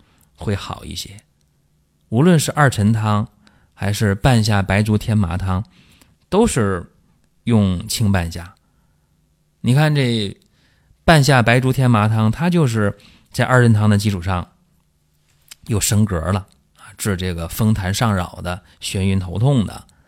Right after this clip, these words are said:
呃，胸闷呕恶的这么一个方儿。干嘛呢？这个效果非常好啊。那为什么大家说你今天讲的不是二陈汤对，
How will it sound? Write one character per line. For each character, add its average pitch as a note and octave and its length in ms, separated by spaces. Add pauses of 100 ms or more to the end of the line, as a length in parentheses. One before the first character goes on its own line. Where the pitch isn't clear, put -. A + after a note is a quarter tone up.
(300)
呃， F#2 180
胸 G#2 260
闷 G#2+ 140
呕 G#2 260
恶 A2 180
的 - 120
这 F#2+ 100
么 F2 80
一 E2 120
个 E2+ 120
方 F2 160
儿。 D#2+ 120 (440)
干 C3+ 140
嘛 G#2 200
呢？ C3 160 (720)
这 G3 220
个 A2 280 (800)
效 G3+ 440
果 F#2 360
非 - 180
常 E2+ 140
好 - 320 (520)
啊。 G#2 160
那 D3+ 120
为 C4 140
什 G#3+ 100
么 G#3 120
大 G#3 140
家 G#3+ 100
说 A3+ 80
你 E3+ 100
今 G3 160
天 G3 140
讲 F#2 180
的 G#2 80
不 A#2+ 80
是 C#3 60
二 E3 80
陈 C3 160
汤 C3+ 160
对， C3+ 220